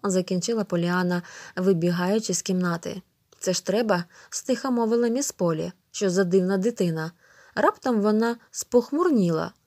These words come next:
Вона рада, що я її покарала, а мені не варто перейматися, що я це зробила.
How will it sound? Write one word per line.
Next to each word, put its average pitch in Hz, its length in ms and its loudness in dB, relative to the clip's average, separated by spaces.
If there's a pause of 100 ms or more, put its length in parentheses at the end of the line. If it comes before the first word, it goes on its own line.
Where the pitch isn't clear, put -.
(180)
Вона 180 380 2
рада, 220 300 2
що 240 160 0
я 190 240 2
її 208 160 0
покарала, 185 680 -2 (340)
а 240 120 -2
мені 254 280 2
не 247 120 2
варто 254 300 0
перейматися, 202 760 0 (160)
що - 160 -4
я 185 160 2
це 190 160 0
зробила. 180 540 0